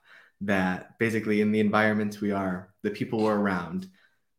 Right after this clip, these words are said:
the jobs they have, the money they earn, the habits they keep, like, those become standard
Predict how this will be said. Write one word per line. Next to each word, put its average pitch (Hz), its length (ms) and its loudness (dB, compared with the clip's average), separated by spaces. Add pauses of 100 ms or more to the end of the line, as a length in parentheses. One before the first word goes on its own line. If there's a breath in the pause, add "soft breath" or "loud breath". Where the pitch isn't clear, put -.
the 107 80 0
jobs 113 400 2
they 113 160 0
have, 101 400 0
the 101 60 -6
money 101 260 0
they 101 220 -2
earn, 95 380 -2
the 90 60 -4
habits 101 520 -4
they 95 420 -4
keep, 147 340 0 (200)
like, 104 280 -6 (460)
those 120 200 4
become 98 800 -2 (220)
standard 98 760 2